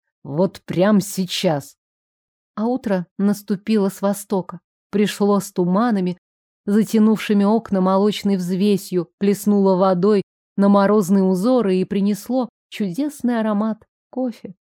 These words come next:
«Вставай, Соня!» Кэйрон пощекотал нос. «Завтрак готов». Суббота. И в кои-то веки она проснулась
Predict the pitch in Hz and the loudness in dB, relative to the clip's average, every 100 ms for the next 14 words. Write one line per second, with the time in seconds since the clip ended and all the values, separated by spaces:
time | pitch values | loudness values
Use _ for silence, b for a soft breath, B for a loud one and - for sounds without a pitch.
0 | _ _ - - 185 185 214 196 - 202 | _ _ -8 0 2 4 4 2 0 0
1 | 208 190 147 135 _ _ _ _ _ _ | 2 2 -2 -8 _ _ _ _ _ _
2 | 202 190 185 185 196 - 185 190 185 190 | 0 2 2 0 -2 -4 -2 -2 0 0
3 | 170 175 214 214 _ _ _ _ 160 180 | 2 2 0 -4 _ _ _ _ -2 2
4 | 190 180 185 175 175 170 170 151 _ _ | 2 2 0 2 0 0 -2 -2 _ _
5 | _ _ - 254 233 269 202 151 - _ | _ _ -12 -6 -2 -2 -4 -8 -16 _
6 | - - 320 302 285 277 285 220 208 247 | -6 0 2 2 2 2 2 2 2 2
7 | 254 220 220 247 240 226 | 2 0 0 0 2 0